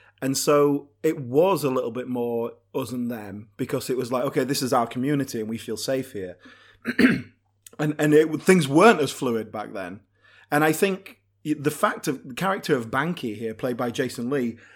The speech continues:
represents the kind of, the ignorant view. He's just, he doesn't know anything about that world, and he's kind of fascinated by it, and he, he, he,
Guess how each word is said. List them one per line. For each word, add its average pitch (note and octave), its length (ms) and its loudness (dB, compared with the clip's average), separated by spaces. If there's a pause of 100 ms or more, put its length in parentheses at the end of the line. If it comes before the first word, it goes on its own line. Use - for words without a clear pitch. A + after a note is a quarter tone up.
(360)
represents F3 600 2
the D3+ 120 -4
kind D3 260 -2
of, B2 260 -4 (200)
the E3 200 -2
ignorant D3+ 440 2
view. A#2 280 -6
He's C3+ 300 0
just, - 360 -8
he D3+ 100 -6
doesn't C#3 300 0
know D3+ 220 4
anything B2+ 280 -2
about A#2 220 -4
that A2+ 140 -10
world, A2+ 400 -8 (300)
and B2 120 -2
he's B2 160 -2
kind B2 180 0
of A#2 140 -4
fascinated A#2+ 640 -4
by A2 200 -8
it, C3+ 220 -6 (280)
and B2 100 -2
he, B2+ 200 -2
he, C3 260 -6
he, C#3+ 200 -8